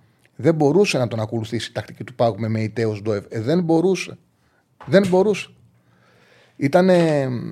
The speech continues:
έλα βλακίες τώρα, τότε στο μάτσο παοκ, χθες χαζομάρες τώρα.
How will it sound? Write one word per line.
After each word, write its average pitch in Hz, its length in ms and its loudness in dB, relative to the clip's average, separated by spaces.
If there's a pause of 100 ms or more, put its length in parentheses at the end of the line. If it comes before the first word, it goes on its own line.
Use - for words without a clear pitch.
(760)
έλα 127 240 -2
βλακίες 104 420 -8
τώρα, 107 180 -2
τότε 110 160 -6
στο 113 100 -8
μάτσο 101 240 -6
παοκ, 107 260 -4
χθες 113 160 -4
χαζομάρες 110 500 -4
τώρα. 113 380 -4